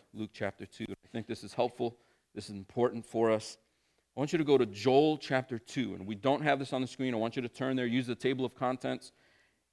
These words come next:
If it's clumsy to flip around in your device or in your paper Bible, then just listen carefully.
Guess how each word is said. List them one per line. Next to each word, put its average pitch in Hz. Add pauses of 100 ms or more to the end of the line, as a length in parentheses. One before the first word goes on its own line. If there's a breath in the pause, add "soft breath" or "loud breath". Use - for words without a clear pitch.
If 110 (120)
it's -
clumsy 147
to 123
flip -
around 127
in 113
your 110
device 107
or 117
in 107
your 98
paper 147
Bible, 131 (280 soft breath)
then 117
just 123
listen 131
carefully. 117